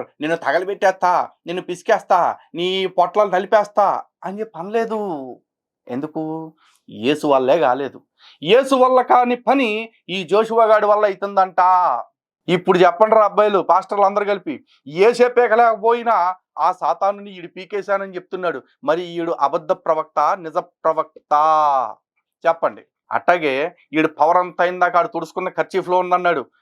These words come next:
అట్టాగే ఈడు కర్చీఫ్లో ఏదో పవర్ ఉందని, ఈడు వేసుకున్న కడ్రాయర్లో ఏదో పవర్ ఉందని చెప్పేసి ఆడు ఒంటి మీద ఉన్న గొడ్లన్నీ పీక్కుని వెళ్ళిపోయారా?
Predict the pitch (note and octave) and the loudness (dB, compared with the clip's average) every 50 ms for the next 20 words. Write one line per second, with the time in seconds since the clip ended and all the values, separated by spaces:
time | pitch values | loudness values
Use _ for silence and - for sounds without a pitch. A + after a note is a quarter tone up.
0 | _ - B2+ C#3+ - - F#3+ F#3+ F3 F3+ F3+ E3+ D#3+ - E3+ D#3+ D#3+ - F#3 F3 | _ 0 0 0 2 2 -2 0 0 -4 -6 -6 -4 -2 -2 -2 -2 -2 -6 -6
1 | D#3+ F3+ F3+ E3+ D#3+ F3 F3 F#3+ F3 F3+ F3+ F3+ F3+ F3+ F3+ F3 F3 E3 E3 E3 | -2 -2 -2 0 0 -2 0 0 0 0 0 -4 -6 -8 -8 -8 -10 -8 -6 -6
2 | F3 E3+ - F#3 E3+ - D#3+ D#3+ D#3 F3 F#3 F#3 F#3 F#3 F3+ F3 E3+ F3+ F3 - | -6 -6 -6 -6 -2 0 0 0 2 2 2 2 2 0 -2 -2 -2 -2 0 0
3 | E3+ F3 F3+ F#3 F#3 F3+ F3+ F3+ F3+ F3 E3+ - F#3 F3+ E3+ F3 F3+ E3 _ _ | 0 0 0 -2 -6 -8 -10 -10 -10 -12 -10 -8 -8 -8 -8 -10 -16 -16 _ _
4 | _ _ - B2 B2+ D#3+ E3+ E3+ D#3+ E3+ F3 E3+ F3 F#3+ F3+ F3+ F#3 F#3 F3 D3 | _ _ -2 0 0 0 0 0 -2 -4 -4 -4 -6 -4 -2 -2 -4 -4 -4 -2
5 | D#3+ E3+ D#3+ D#3 F#3 F#3+ F#3+ F#3+ F3 - F3 F3 F3 - G3 F3+ F3 F3+ F3+ F3+ | -2 -2 0 0 -2 -2 -2 -4 -8 -8 -10 -10 -6 -6 -4 -4 -2 -2 -2 0
6 | F#3 F#3+ F#3 F#3 F3+ F3 E3+ E3+ F#3 G3 F#3+ F#3 - | 0 2 4 4 4 4 4 2 2 2 2 0 -2